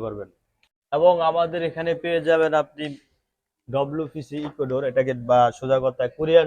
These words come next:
ডোর পা-, বলা হয়। এখানে আপনি লক কবজা সহকারে আপনি নিতে পারবেন, এটা সাইজ কাস্টমাইজ করা যাবে। আমাদের এখানে মেইন ডোর, রুম ডোর,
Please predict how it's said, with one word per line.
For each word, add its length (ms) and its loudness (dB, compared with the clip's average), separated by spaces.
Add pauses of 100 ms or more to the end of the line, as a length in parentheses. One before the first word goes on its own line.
ডোর 200 -2
পা-, 180 -6 (100)
বলা 220 0
হয়। 140 4 (400)
এখানে 240 2 (100)
আপনি 140 0 (200)
লক 200 6 (160)
কবজা 300 0 (140)
সহকারে 460 4
আপনি 180 -6
নিতে 220 -8
পারবেন, 240 -4 (460)
এটা 140 -6 (100)
সাইজ 240 0
কাস্টমাইজ 460 -4
করা 200 -6
যাবে। 160 -8 (400)
আমাদের 240 -4
এখানে 260 -2 (500)
মেইন 240 -2 (100)
ডোর, 200 0 (140)
রুম 200 -6 (100)
ডোর, 120 -2